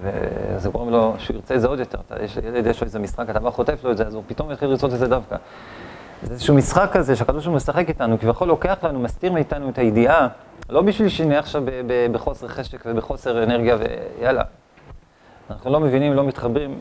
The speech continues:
לא עושים, אלא הפוך, הסתרת הידיעה, הקושייה, שהקדוש ברוך הוא מקשה עלינו את ה-, את ה-, את עבודת השם, וגורם לנו שאנחנו לא מבינים, לא מרגישים את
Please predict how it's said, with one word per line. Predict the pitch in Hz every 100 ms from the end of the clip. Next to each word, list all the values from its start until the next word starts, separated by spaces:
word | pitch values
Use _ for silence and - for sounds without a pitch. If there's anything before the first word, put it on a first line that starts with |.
| -
לא | 120
עושים, | 117 117 95
אלא | 107 117 - - - -
הפוך, | - 180 135
הסתרת | 113 131 160 160
הידיעה, | 131 131 151
הקושייה, | - 117 - 151 139 - - - -
שהקדוש | - 123 143 139
ברוך | 143
הוא | 131
מקשה | - - 170
עלינו | 160 143 117
את | 120
ה-, | 117
את | 110 110
ה-, | 107 104
את | -
עבודת | 104 98 101 104
השם, | 101 - 95
וגורם | 92 113 135
לנו | 131
שאנחנו | - 113 101 117
לא | 165
מבינים, | 139 127 110
לא | 135
מרגישים | 147 110 131
את | 120